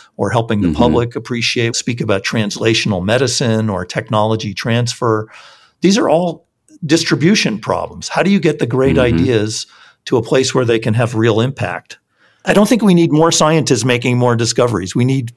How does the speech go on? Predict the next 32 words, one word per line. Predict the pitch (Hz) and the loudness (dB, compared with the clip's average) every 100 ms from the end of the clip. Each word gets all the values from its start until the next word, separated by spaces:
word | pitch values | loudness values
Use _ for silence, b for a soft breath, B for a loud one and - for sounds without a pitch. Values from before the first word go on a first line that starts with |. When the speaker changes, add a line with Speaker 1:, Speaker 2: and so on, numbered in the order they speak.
| _ | _
Speaker 1:
better | 120 139 147 135 - - | -2 2 2 0 -4 -10
<laughs> | - - | -8 0
distribution | - - 117 131 160 - 123 | 0 2 2 4 4 2 0
of | 127 | 0
existing | 110 113 143 - 104 | 0 0 0 0 -2
discovery. | 95 - - 85 - | -2 -6 -8 -10 -2
We | 160 | 4
need | 196 190 | 4 4
both. | 202 104 - - B B - | 2 2 -2 -14 B B 0
Speaker 2:
No, | 120 110 | 0 0
totally, | - 113 107 85 - - - | 0 -2 0 -2 -4 -8 -4
totally. | 107 127 80 71 | -2 0 -4 -8
Speaker 1:
<laughs> | - _ _ _ B B B - | -18 _ _ _ B B B -2
Speaker 2:
So, | - 131 | 2 4
Stephen, | - 190 107 | 4 4 4
we | 104 | 2
talked | - 190 - | 0 -2 2
a | |
lot | 98 90 - | 2 2 0
about | 90 87 85 - - | 0 -2 -4 -8 -10
creativity | - 110 95 92 113 135 - 80 | -6 0 0 0 -2 -2 -2 -4
now. | 82 87 92 B B B | -2 -4 -6 B B B
And | 120 120 113 - _ _ _ - | 2 2 2 -6 _ _ _ 0
Itai | 117 160 190 | 2 0 2
and | 135 | 2
I | 110 147 | 2 0
were | 123 110 | 2 0
actually | 98 135 - 131 | 0 -2 0 2
wondering | 95 104 143 127 87 | 4 2 2 2 0
if | 92 - | -4 -8
perhaps | - 90 131 131 - | -10 -4 -4 -2 -4
this | 92 117 127 - | -2 0 2 0